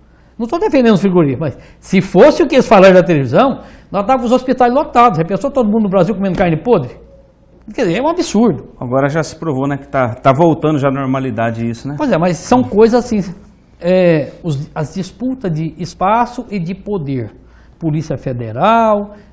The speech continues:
Speaker 1: Ministério Público, é, governadores, senadores, quer dizer, todo mundo disputando o seu lugar, por exemplo. O absurdo que tá acontecendo em Brasília. Renan é adversário do Temer.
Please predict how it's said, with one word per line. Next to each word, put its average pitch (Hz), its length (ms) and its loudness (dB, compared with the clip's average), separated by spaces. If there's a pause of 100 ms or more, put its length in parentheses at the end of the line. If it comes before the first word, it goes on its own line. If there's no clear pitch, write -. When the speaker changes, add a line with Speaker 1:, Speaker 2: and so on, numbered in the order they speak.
(120)
Speaker 1:
Ministério 151 600 -4
Público, 214 760 -6 (220)
é, 139 180 -8
governadores, 156 1200 2 (140)
senadores, 175 840 2 (180)
quer 214 60 -8
dizer, 202 200 -2
todo 277 240 -2
mundo 247 300 -2
disputando 220 540 -6
o - 20 -6
seu 214 100 -6
lugar, 185 280 -2
por 214 100 -4
exemplo. 156 220 -4 (180)
O 285 60 0
absurdo 269 380 2
que 214 60 -4
tá 220 60 2
acontecendo 196 280 2
em - 20 0
Brasília. 160 360 2 (140)
Renan 240 460 0
é 269 40 0
adversário 240 720 0
do 254 120 -4
Temer. 190 420 -6